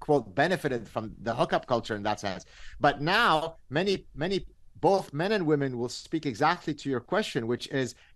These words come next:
how am I supposed to be with one person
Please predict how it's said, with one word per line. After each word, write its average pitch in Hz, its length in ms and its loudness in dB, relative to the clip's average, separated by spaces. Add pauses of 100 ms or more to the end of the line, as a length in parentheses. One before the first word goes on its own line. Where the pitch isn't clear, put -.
(320)
how 208 260 6
am 208 120 2
I 190 100 2
supposed 180 680 -2
to 139 100 0
be 165 240 0
with 147 160 2
one 156 300 -2
person 151 600 -2